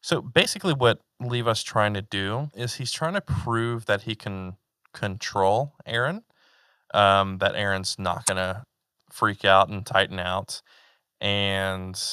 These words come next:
um, he's basically, in his own way,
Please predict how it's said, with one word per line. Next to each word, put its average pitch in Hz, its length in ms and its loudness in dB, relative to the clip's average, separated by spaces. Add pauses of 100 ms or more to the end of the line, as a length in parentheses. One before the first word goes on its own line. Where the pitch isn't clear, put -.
(140)
um, 95 500 -2 (300)
he's 120 220 -8
basically, 170 760 -6 (680)
in 120 380 -6
his 113 200 -6
own 110 300 -4
way, 95 400 -2